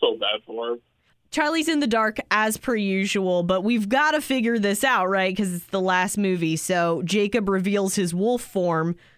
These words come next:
Speaker 2: to Charlie. He's like, "All right, I'm just gonna, I'm just gonna bust this out in front of you."
Speaker 1: <laughs>
Speaker 2: Which luckily Charlie didn't die of a heart attack right then and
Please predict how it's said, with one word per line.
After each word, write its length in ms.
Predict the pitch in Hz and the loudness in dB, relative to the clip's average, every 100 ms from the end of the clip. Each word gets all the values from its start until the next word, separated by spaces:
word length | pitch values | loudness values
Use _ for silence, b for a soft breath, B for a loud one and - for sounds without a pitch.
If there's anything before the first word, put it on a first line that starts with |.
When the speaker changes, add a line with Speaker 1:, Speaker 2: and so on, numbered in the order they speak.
| b b | b b
Speaker 2:
to 120 | - 190 | -6 -2
Charlie. 720 | - 220 196 185 160 165 - | 2 2 2 2 0 -2 -2
He's 160 | 208 | -2
like, 160 | 208 214 | 2 2
"All 160 | 240 226 | 4 4
right, 220 | 185 180 | 4 2
I'm 140 | 196 | 2
just 160 | 196 - | 0 0
gonna, 180 | 190 165 | 0 0
I'm 180 | 160 | 0
just 160 | 175 170 | 0 -2
gonna 160 | 175 151 | -2 -2
bust 400 | 143 165 165 - | -2 0 0 -2
this 220 | 165 180 | -2 0
out 260 | 165 156 | 0 0
in 60 | 190 | 0
front 240 | 175 160 | 0 0
of 40 | 160 | 0
you." 260 | 151 151 165 | 0 -2 -4
Speaker 1:
<laughs> 40 | B B B _ - _ | B B B _ -20 _
Speaker 2:
Which 260 | 196 226 269 | -4 0 2
luckily 420 | 254 294 311 254 | 2 2 0 0
Charlie 320 | 240 226 226 | 0 2 2
didn't 280 | 226 220 170 | 2 2 2
die 280 | 190 180 190 | 2 2 2
of 100 | 190 | 2
a 120 | 165 | 0
heart 340 | - 175 175 | 0 0 2
attack 600 | 190 170 156 135 160 - - | 0 0 -2 0 -2 -4 -4
right 300 | 180 170 - | -2 0 0
then 320 | 175 208 285 | -2 2 2
and 180 | 285 | 2